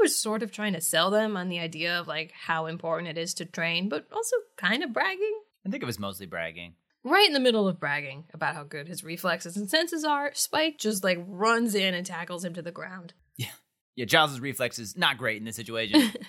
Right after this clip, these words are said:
Speaker 1: <laughs> Giles is like, "Hey, why didn't that hurt you?" And Spike is like, "Hey,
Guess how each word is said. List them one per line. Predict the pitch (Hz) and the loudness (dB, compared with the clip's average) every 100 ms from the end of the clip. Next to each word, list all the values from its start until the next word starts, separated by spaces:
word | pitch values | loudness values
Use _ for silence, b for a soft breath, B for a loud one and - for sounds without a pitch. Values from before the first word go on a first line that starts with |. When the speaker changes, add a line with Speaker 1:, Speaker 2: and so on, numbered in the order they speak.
| - | -18
Speaker 1:
<laughs> | _ _ _ | _ _ _
Giles | - 262 254 | 2 4 4
is | 247 | 2
like, | 262 | 0
"Hey, | 294 359 - - _ | 2 2 0 -8 _
why | 202 226 | 0 2
didn't | 294 359 | 4 2
that | 320 269 | 2 2
hurt | 254 - | 2 0
you?" | - - - - | -8 -14 -12 -2
And | 202 | -2
Spike | - 196 196 | 0 0 0
is | 196 185 | -2 -4
like, | 175 160 - - | -4 -4 -10 -4
"Hey, | 349 277 - | 2 2 0